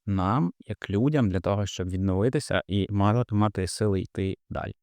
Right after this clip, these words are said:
Е, на завершення хочу сказати, що якщо ти зараз от, е, в такому дні, е, не на дні, а в такому саме дні, я з тобою. Ні, я хочу тобі сказати, що ти не зламаний,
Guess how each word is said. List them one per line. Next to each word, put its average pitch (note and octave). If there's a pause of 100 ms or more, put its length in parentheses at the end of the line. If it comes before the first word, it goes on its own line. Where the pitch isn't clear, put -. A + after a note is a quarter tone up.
(1040)
Е, A2+
на G#2+
завершення D#3
хочу D#3
сказати, C3
що - (1500)
якщо A#2
ти C3+
зараз C#3
от, B2
е, A#2
в -
такому C3
дні, A#2+ (960)
е, G#2+
не B2
на C#3
дні, G#2
а G2+
в G2
такому G#2
саме G2
дні, C#3
я E3
з -
тобою. A#2 (760)
Ні, D3
я A#2
хочу D#3+
тобі C3+
сказати, C#3+
що B2
ти C#3
не C3+
зламаний, A#2+